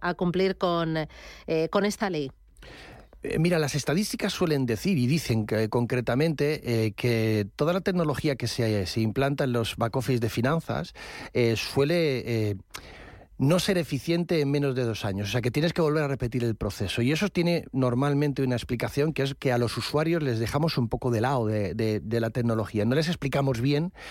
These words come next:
Speaker 2: eh, cómo se tiene que hacer el uso de la tecnología. Esker, eh, tenemos un equipo de, que llamamos de,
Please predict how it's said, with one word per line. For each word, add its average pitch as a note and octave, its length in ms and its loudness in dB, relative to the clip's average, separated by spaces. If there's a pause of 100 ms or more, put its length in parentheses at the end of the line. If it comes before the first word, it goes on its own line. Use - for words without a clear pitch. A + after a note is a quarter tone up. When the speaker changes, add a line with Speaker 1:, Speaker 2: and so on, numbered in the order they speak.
(200)
Speaker 2:
eh, A#2 120 0
cómo C#3+ 200 2
se C#3 100 -2
tiene C3+ 180 0
que B2 100 -2
hacer A#2+ 140 0
el A#2+ 100 2
uso B2 160 0
de A#2+ 60 2
la A2+ 100 0
tecnología. G2 640 -2
Esker, G3 400 0 (540)
eh, B2 120 2
tenemos C#3+ 380 0
un E3+ 80 2
equipo D#3+ 480 0
de, A#2+ 180 -4
que A2 140 -2
llamamos A#2+ 360 2
de, B2 300 2